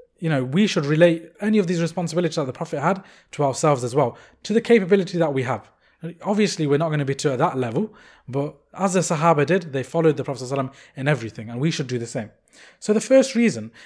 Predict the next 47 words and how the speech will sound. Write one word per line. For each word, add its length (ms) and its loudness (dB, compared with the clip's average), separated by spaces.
and 200 2
these 180 4
are 60 6
from, 180 0
uh, 280 -8
so 180 2
there 100 4
are 40 2
many 240 6
reasons, 360 2
but 220 -4
we, 200 -2
I've 120 -6
taken 280 2
this 120 -2
from, 340 -2
uh, 160 0
the 80 0
sayings 360 4
of 200 0
Ibn 280 0
al-, 140 2
Al-Qayyim. 720 -2
He, 240 0
he 180 0
narrates 500 2
some 300 -6
of 100 -2
the 100 -4
reasons 380 -4
why 180 -2
Allah 200 -6
subhanahu 340 -10
wa 60 -10
ta'ala 240 -2
decided 500 -2
that 120 -4
the 60 -8
Anbiya, 560 0
the 80 -12
prophets, 560 -10
would 320 0
be 120 -6
made 240 -2
shepherd 340 -6
of 100 -4
sheep. 340 -8